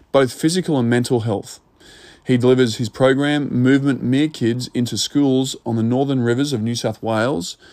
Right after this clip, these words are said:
using specific techniques to break down bullying and isolation and create more resilient future leaders.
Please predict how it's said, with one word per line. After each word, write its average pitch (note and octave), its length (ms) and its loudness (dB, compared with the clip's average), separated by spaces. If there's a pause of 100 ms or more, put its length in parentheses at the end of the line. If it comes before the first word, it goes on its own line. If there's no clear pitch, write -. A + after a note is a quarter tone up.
(260)
using A#2+ 260 2
specific C#3+ 540 -6
techniques - 480 -4
to - 100 -8
break A#2 300 -2
down A2+ 240 0
bullying C#3 440 0
and - 80 -4
isolation B2 840 -2 (260)
and G#2+ 140 -6
create A#2 400 0
more B2 260 0
resilient A#2+ 560 -2
future A2 340 -6
leaders. G#2+ 500 -6